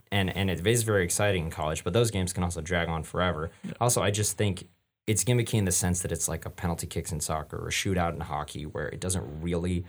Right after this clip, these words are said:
Speaker 1: determine who the better team is, because football is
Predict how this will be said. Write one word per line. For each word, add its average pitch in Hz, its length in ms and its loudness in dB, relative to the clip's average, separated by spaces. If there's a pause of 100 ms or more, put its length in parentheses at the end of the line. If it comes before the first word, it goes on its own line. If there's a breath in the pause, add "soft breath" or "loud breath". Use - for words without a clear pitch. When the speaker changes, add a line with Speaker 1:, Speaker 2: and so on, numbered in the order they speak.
(260 loud breath)
Speaker 1:
determine 92 420 0
who 90 80 4
the 82 80 -2
better 80 220 0
team 73 300 -4
is, 104 180 0
because 82 420 -4 (480 soft breath)
football 90 340 2
is - 260 0